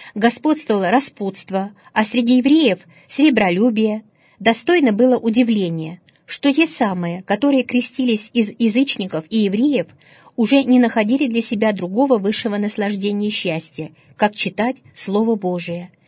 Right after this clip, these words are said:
иметь общение с христианами, жить по-христиански. Сам апостол Павел говорит о себе, что он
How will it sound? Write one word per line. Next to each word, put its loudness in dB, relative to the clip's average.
иметь 2
общение 0
с -8
христианами, -6
жить 0
по-христиански. -6
Сам 0
апостол 0
Павел 0
говорит -2
о -2
себе, -6
что 0
он 4